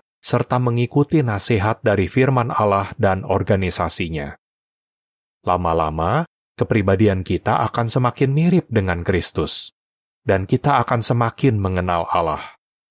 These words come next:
Perhatikan bagaimana Yesus menggambarkan pertumbuhan ini. Paragraf lima.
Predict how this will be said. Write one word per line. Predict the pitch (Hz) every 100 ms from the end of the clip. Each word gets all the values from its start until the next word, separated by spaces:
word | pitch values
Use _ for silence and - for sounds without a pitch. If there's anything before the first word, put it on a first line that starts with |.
| _ _ _ _ _ _
Perhatikan | - 104 - 117 - 131 135
bagaimana | 104 101 95 131 160
Yesus | 147 123 - 123
menggambarkan | - 107 104 104 107 113 - 139
pertumbuhan | 143 117 - 107 101 95 95 90
ini. | 87 80 71 _ _ _ _ _ _ _ _ _ _ _ _ _ _ _ _ _ _ _ _ -
Paragraf | 101 107 104 113 -
lima. | 117 110 90 71